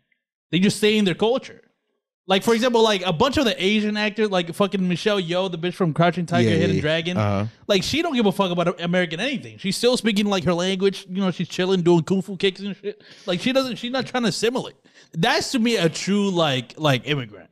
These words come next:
Speaker 2: Nah, that
Speaker 1: Like,
Speaker 2: ain't
Speaker 1: I
Speaker 2: real
Speaker 1: know
Speaker 2: immigration.
Speaker 1: Dominicans, like, family members of mine that don't know a lick of English. They just live here in their own secluded fucking Dominican community where they all speak Spanish.
Speaker 2: You know, get them niggas out the
Speaker 1: <laughs>
Speaker 2: country.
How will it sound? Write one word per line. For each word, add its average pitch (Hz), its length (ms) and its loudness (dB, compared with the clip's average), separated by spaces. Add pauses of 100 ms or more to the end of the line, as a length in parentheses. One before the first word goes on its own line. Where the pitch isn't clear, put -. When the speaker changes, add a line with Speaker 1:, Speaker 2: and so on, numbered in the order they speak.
Speaker 2:
Nah, 113 220 -10
that 120 60 -2
Speaker 1:
Like, 143 80 2
Speaker 2:
ain't 202 80 4
Speaker 1:
I 214 80 4
Speaker 2:
real 196 80 6
Speaker 1:
know 262 140 4
Speaker 2:
immigration. 220 200 2
Speaker 1:
Dominicans, 196 640 0
like, 151 200 0
family 185 300 0
members 170 300 0
of 135 80 -6
mine 117 300 -8
that 139 260 0 (280)
don't 175 260 4
know 170 200 6
a 143 100 0
lick 156 220 2
of 139 80 2
English. 156 440 -6 (1080)
They 147 80 2
just 165 240 4
live 165 220 2
here 135 240 0 (600)
in 170 180 6
their 160 140 6
own 180 200 4
secluded 175 500 4
fucking 160 320 -2
Dominican 156 440 0
community 139 500 -2
where 127 140 -2
they 131 140 4
all 143 200 4
speak 135 240 -2
Spanish. 139 420 -6 (560)
Speaker 2:
You 104 220 2
know, 104 180 2
get 143 160 2
them 170 100 4
niggas 113 200 4
out 98 100 2
the 180 100 2
Speaker 1:
<laughs> - 0 -
Speaker 2:
country. - 260 2